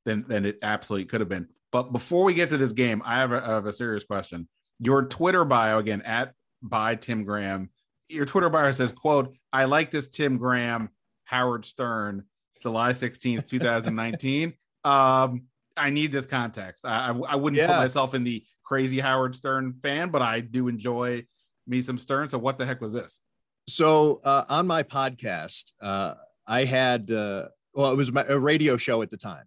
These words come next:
Speaker 2: So it was actually over the air, and then we converted to a podcast. Now my show is strictly podcast, and a lot of that had to do with, uh, the pandemic, and because I wasn't a full-time employee of the, of the radio station,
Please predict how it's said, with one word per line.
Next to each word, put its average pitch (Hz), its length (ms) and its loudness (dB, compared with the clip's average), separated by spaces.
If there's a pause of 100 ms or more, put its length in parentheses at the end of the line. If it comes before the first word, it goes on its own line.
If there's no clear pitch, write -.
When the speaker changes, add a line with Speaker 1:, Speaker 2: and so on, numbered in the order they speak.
Speaker 2:
So - 160 -4
it - 20 2
was 113 120 -2
actually 120 320 0
over 113 200 0
the 120 160 0
air, 92 340 -4
and 113 140 -6
then 113 140 -2
we 113 100 -2
converted 107 480 -4
to 110 120 -4
a 92 40 -4
podcast. 92 540 -6
Now 123 260 2
my 113 160 0
show 107 420 -2
is 101 280 -6
strictly 104 340 -6
podcast, 80 720 -10
and 92 100 -8
a - 20 -6
lot 104 220 -2
of 98 80 -4
that 95 160 -2
had 92 240 -4
to 104 100 -10
do 90 220 -4
with, 85 340 -8
uh, 82 200 -6 (180)
the 92 80 -12
pandemic, 92 840 -4
and 90 180 -8
because 92 360 -6
I 92 80 -2
wasn't 90 340 -6
a 85 40 -10
full-time 92 480 -8
employee 90 520 -6
of 82 120 -10
the, 87 200 -10 (300)
of 98 120 -4
the 92 100 -4
radio 95 320 -2
station, 87 680 -4